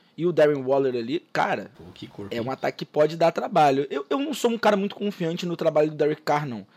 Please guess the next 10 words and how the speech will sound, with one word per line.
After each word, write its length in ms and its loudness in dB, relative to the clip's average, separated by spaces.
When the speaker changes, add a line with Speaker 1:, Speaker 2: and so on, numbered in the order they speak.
Speaker 1:
Mas 220 0
acho 200 0
que 80 -10
os 120 -8
Raiders, 400 0
assim, 260 -6
eles 160 -6
vêm 300 -4
agora 360 2
pra 440 4